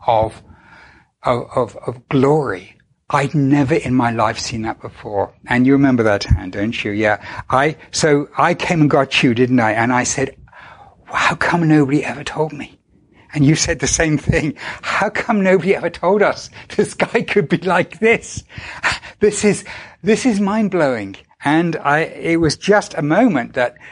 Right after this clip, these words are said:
of course, in ancient times or in, in undeveloped, uh, parts of the world where there's not, no light pollution, you get to see this, uh, when the moon isn't up. But we've never seen it before.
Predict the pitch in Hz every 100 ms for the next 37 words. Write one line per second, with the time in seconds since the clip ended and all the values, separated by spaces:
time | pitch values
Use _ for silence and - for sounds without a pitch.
0 | - 127 - 175 - 147 147 170 135 117
1 | 165 151 117 113 107 110 123 117 - 131
2 | 139 117 131 127 - - - - - -
3 | 127 120 - - - - 139 - 135 127
4 | 123 160 135 123 117 117 117 131 113 110
5 | - - 127 131 131 - - 139 117 110
6 | - 131 180 - _ - 127 139 - -
7 | 156 240 208 98 - - - - - -
8 | - 123 123 127 143 147 165 220 190 -
9 | 110 101 - _ - - 135 127 _ _
10 | 131 120 139 - 160 - - 180 147 117
11 | - 98 92